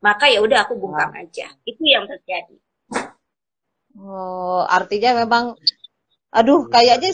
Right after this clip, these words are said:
Speaker 2: s-, denger cerita Mbak aja udah, ah, udah capek duluan ya. Untuk dia bisa
Speaker 1: Ya,
Speaker 2: tahu,
Speaker 1: kita
Speaker 2: saya nih
Speaker 1: harus
Speaker 2: korban.
Speaker 1: sedikit demi sedikit merubahnya.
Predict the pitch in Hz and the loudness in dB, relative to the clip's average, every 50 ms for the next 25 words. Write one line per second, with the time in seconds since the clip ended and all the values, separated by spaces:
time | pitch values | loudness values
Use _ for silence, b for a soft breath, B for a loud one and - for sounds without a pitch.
0 | - - - _ _ - 226 214 220 208 208 254 254 254 247 - - 247 254 - | -8 -10 -18 _ _ -4 0 2 2 4 4 4 4 4 2 2 0 0 2 4
1 | 262 262 262 262 262 254 262 285 339 339 320 311 262 - 233 220 226 226 220 220 | 4 4 6 6 6 6 6 4 4 4 6 4 4 4 2 -2 -2 -2 -4 -2
2 | 220 220 - 226 208 202 - 220 214 214 233 233 240 240 240 254 254 254 247 233 | -4 0 2 2 2 2 2 -2 -2 -2 -4 -4 -4 0 2 2 2 2 2 0
3 | 208 202 208 226 _ _ _ _ _ _ _ - - _ - 214 208 - 233 226 | 0 0 -2 -4 _ _ _ _ _ _ _ -20 -6 _ -2 -2 -2 -4 -6 -8
4 | - 214 226 220 220 220 208 214 220 202 254 247 220 214 214 214 208 196 - - | -6 -2 2 4 4 4 4 2 -4 -4 2 4 6 6 8 6 6 6 4 4
5 | - 202 214 - 330 - - - - 285 285 - - 339 339 - - 302 302 294 | 4 4 4 4 4 0 -2 -8 -12 -16 -10 0 4 4 6 6 6 6 6 6
6 | 302 302 311 302 294 311 311 269 320 - - 302 294 - 415 - - - - 440 | 6 4 6 6 4 4 4 2 0 -2 -2 -2 0 0 0 0 0 0 -2 -2
7 | - - 349 330 - - 254 285 302 - - - - - _ 302 302 294 294 294 | -2 -2 -2 -4 -4 -4 -6 -10 -10 -4 -2 -2 -4 -2 _ 0 0 0 0 -4
8 | 285 247 269 285 285 330 - 427 311 311 320 320 320 | -2 2 4 6 6 4 2 -2 -4 0 2 4 4